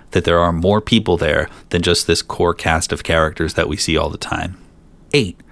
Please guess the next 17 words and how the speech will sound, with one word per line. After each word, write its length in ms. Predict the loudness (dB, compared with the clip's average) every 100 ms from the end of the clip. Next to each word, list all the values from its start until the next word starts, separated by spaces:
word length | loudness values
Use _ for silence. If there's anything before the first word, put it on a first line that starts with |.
| -20 -4
there's 160 | 0 2
an 100 | 2
almost 420 | 2 4 2 2
impossible 640 | -2 -2 0 2 0 0 -2
time 380 | -2 0 0 0
paradox 680 | 2 2 2 0 -2 -4
revealed. 520 | -4 0 0 -2 -4 -14 -20 -20 -20 -20 -12 0
Nine, 460 | 2 2 0 -4 -10 -20 -10 2
we're 160 | 2
reminded 600 | 4 2 4 2 2 2
that 160 | 0 -2
people 420 | -4 0 2 4
are 160 | 2 0
somehow 400 | 0 0 0 0
sleeping 540 | -2 -2 0 0 0
in 160 | -2 -4
cars 680 | 0 0 0 -2 -6 -6